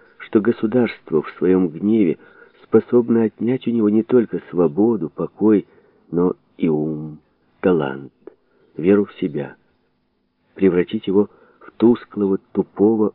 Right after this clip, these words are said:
унылого обывателя. Перед обедом он оживлялся, ему становилось весело. Сразу же после обеда наваливалась тоска, тупая, нудная,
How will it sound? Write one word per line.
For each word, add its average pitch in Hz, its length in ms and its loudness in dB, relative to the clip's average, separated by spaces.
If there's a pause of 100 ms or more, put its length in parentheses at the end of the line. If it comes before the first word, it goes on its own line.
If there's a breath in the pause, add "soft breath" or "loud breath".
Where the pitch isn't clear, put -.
унылого 98 720 2 (140)
обывателя. 71 800 -6 (1500)
Перед 95 240 2
обедом 92 500 0 (420 loud breath)
он 123 160 4
оживлялся, 104 680 -2 (680)
ему 107 200 4
становилось 117 600 2
весело. 85 500 -6 (880)
Сразу 113 300 4
же 110 120 -2
после 117 400 0
обеда 120 400 0 (520 soft breath)
наваливалась 95 640 0 (100)
тоска, - 580 -2
тупая, 113 520 -2
нудная, 92 580 -4